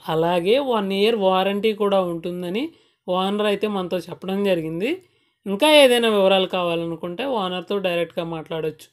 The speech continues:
ఓనర్కి సంబంధించిన వివరాలు వచ్చేసరికి ఈయన పేరు నరసారావు గారు. ఈయన వచ్చేసరికి వెస్ట్ గోదావరి తాడేపల్లిగూడెం దగ్గర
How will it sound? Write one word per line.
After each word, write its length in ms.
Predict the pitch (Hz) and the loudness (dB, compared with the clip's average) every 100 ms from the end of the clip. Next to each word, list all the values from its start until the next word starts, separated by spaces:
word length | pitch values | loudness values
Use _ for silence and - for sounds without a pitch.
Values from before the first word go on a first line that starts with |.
| _ _ _ _ _ _ - | _ _ _ _ _ _ -4
ఓనర్కి 460 | 170 202 269 302 269 | 2 2 2 2 0
సంబంధించిన 760 | 254 208 202 185 175 175 160 - | 0 0 0 -2 -4 -6 -6 -4
వివరాలు 400 | 180 190 247 226 | -2 2 4 4
వచ్చేసరికి 580 | 175 175 165 160 147 240 339 _ _ _ - | 2 -4 -4 -6 -4 -6 -6 _ _ _ -6
ఈయన 140 | 180 | -4
పేరు 280 | 175 214 214 | 2 4 4
నరసారావు 600 | 185 175 165 233 247 202 | 2 -2 0 2 2 4
గారు. 200 | 170 180 | 4 2
ఈయన 260 | 247 208 185 | 0 -2 -2
వచ్చేసరికి 600 | 170 208 214 208 185 240 330 _ _ _ 185 | -2 -2 -2 -2 -2 -4 -4 _ _ _ -2
వెస్ట్ 240 | 180 - | -2 2
గోదావరి 540 | 247 247 226 208 202 | 4 6 6 6 4
తాడేపల్లిగూడెం 880 | 220 208 185 196 196 196 175 175 170 | 2 2 2 2 0 -2 -2 -4 -4
దగ్గర 260 | 165 151 | -4 -4